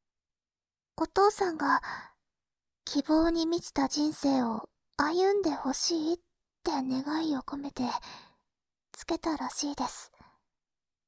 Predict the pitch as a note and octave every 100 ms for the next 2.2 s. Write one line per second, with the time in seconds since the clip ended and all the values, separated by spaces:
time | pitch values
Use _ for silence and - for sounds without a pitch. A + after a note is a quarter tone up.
0 | _ _ _ _ _ _ _ _ _ _
1 | _ _ _ _ _ _ - C4+ - -
2 | -